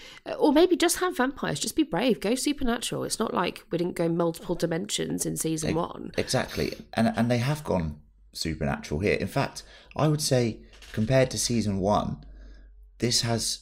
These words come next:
Speaker 2: at the moment, so many more supernatural elements to it because, it, like I said, the mystery of season one, we were questioning the whole time,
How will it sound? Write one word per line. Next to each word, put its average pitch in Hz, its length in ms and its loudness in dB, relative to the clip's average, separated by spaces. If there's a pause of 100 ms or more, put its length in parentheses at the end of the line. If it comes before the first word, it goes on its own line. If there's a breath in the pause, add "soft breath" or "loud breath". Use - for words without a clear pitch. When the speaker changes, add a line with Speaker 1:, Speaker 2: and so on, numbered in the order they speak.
(100)
Speaker 2:
at 113 160 -2
the 90 60 -2
moment, 110 520 2
so 113 240 4
many 101 160 2
more 98 200 0
supernatural 95 600 0
elements 87 400 4
to 76 120 2
it - 160 -2
because, 101 460 2 (840 loud breath)
it, - 560 -8
like 107 200 0
I 87 40 -2
said, - 220 0
the 87 60 -2
mystery 98 360 2
of 78 80 0
season 87 360 -2
one, 92 200 4
we 85 80 2
were 82 120 0
questioning 76 640 -2
the 76 80 0
whole 95 180 2
time, 104 420 2